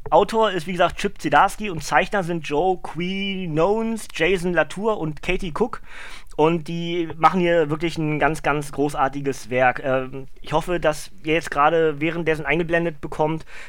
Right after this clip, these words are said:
dass das zweite Cover zum Beispiel, das Howard the Duck zweitausendfünfzehn zwei Cover, das ist so großartig. Ähm, dieses Bild, ich habe auf der Rückseite des, des Paperbacks ist es nochmal ein bisschen größer,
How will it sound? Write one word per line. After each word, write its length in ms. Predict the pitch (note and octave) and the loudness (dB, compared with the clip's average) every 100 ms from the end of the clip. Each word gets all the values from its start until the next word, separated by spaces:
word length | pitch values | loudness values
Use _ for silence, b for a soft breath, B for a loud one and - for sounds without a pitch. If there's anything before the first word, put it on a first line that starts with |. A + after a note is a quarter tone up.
| B | B
dass 320 | - C#3 - - | 0 2 0 -2
das 300 | C#3+ C#3 - | -2 -2 -8
zweite 420 | - C#3+ F#3+ F3 | 2 4 4 2
Cover 380 | - F3 F#3+ - | 2 2 2 -2
zum 180 | C#3+ | -4
Beispiel, 320 | A#2 A#2 - A#2 | -2 -4 -4 -6
das 160 | - | 0
Howard 240 | D#3 G3 F#3 | 2 2 0
the 100 | D#3 | 0
Duck 300 | D#3+ - - - - - | 0 -2 -10 -12 -12 -8
zweitausendfünfzehn 920 | D3+ D3+ D3+ C#3+ F3+ A3+ - G3 E3+ | -2 0 0 -2 -2 -4 -2 0 0
zwei 340 | - - C3 D#3+ | -4 2 2 2
Cover, 400 | - A2+ G#2 G2+ B B B | 0 -4 -4 -6 B B B
das 100 | C#3 | -6
ist 80 | - | 2
so 120 | G3+ | 2
großartig. 640 | D3 D#3+ D#3+ A#2+ A2+ A#2 - | 4 2 4 0 -2 -4 0
Ähm, 360 | C3+ C#3 C3+ - - - - | 0 0 -4 -8 -12 -10 -4
dieses 320 | D#3 D3+ - - - - - - A#2+ | -2 -2 -4 -12 -12 -12 -12 -12 0
Bild, 300 | D3+ G3+ E3 | 6 6 6
ich 40 | |
habe 280 | D#3 D#3 - | 0 0 -2
auf 80 | C#3 | -4
der 140 | C#3 | -2
Rückseite 320 | F#3+ G#3+ G3 | 0 0 -2
des, 160 | E3+ - | -4 -4
des 280 | C#3+ - - | -8 -8 -2
Paperbacks 340 | E3 E3+ D3+ | 0 2 0
ist 100 | D#3 | -4
es 100 | D3+ | -4
nochmal 180 | D3 D3+ | 0 -2
ein 20 | |
bisschen 220 | C3 C#3 | -2 -6
größer, 380 | A#2+ D3+ G3+ A#3 | -2 -2 2 0